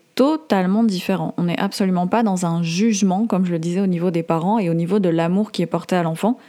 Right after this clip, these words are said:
C'est tout simplement le relationnel qui va venir influer, du coup, sur comment l'enfant se construit.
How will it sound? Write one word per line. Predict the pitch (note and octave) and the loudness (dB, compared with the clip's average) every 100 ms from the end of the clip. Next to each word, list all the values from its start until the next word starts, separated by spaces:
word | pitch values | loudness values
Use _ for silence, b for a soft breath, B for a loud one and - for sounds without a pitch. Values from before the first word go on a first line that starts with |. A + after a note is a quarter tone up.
| B - | B -6
C'est | - | -4
tout | F#3 A#3 | 0 0
simplement | A#3+ G3 F#3 F3+ G3 A#3+ A3+ - - - | 2 0 2 2 2 2 0 -6 -12 -2
le | F3+ F#3 F3+ | 0 2 2
relationnel | F3 E3+ E3 F#3+ A3 A3 E3+ E3 | 4 2 2 2 4 2 0 -4
qui | - F3 | -4 -2
va | E3 | 0
venir | E3 E3+ F#3 G#3 - | 0 0 0 0 -2
influer, | F#3 F3+ - E3+ F3+ A3 | -2 -2 -2 -2 0 0
du | F#3 | 0
coup, | D#3+ G#3+ A#3 | -4 -2 -2
sur | - D#3+ G3+ G3 | -2 -2 -2 -2
comment | - F#3 G3+ | 0 2 2
l'enfant | G3+ E3 - G#3 | 0 -2 -2 -2
se | - | -2
construit. | E3 F3 F#3 - - D#3+ | -4 -2 -4 -4 -6 -8